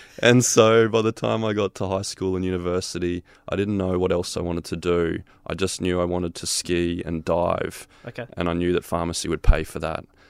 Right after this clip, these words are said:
Speaker 1: So that was my, <laughs> really my sole reason for choosing it. And then I've probably not fallen into the profession afterwards, but I've found my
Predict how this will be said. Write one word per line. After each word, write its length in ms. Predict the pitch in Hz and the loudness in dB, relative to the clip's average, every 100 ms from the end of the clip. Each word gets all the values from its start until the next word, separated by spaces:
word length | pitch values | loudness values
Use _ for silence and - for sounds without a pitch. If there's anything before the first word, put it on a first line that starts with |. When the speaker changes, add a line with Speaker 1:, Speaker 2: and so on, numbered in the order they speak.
| _ | _
Speaker 1:
So 360 | - 90 85 85 - | -6 0 0 -2 -2
that 220 | 90 98 | -2 4
was 180 | 131 123 | 4 6
my, 380 | 120 117 95 98 - - | 6 6 6 0 -6 -18
<laughs> 240 | _ - - | _ -14 2
really 420 | 139 139 151 135 | 8 8 8 8
my 160 | 123 117 | 8 6
sole 380 | - 107 107 | 4 6 6
reason 440 | 98 95 98 101 98 | 6 2 2 -2 -4
for 120 | - | -6
choosing 440 | - 90 90 95 107 | -4 -2 0 -2 -4
it. 220 | 123 113 | -4 -2
And 120 | 104 | -2
then 80 | 101 | 0
I've 160 | 98 - | 0 0
probably 580 | 101 98 92 95 92 - _ _ _ | 2 2 2 0 0 -4 _ _ _
not 160 | 107 - | -6 -6
fallen 600 | - - 95 95 98 95 | -8 -6 0 2 4 2
into 220 | 98 - | 0 -4
the 80 | 92 | -8
profession 580 | - - - 98 - 95 | -10 -10 -6 -6 -4 -4
afterwards, 560 | 95 101 - 104 107 | -4 -4 -6 -6 -6
but 160 | - 82 | -4 -2
I've 120 | 92 | -2
found 360 | - 92 90 95 | -2 -2 0 -2
my 300 | 90 87 | -2 -2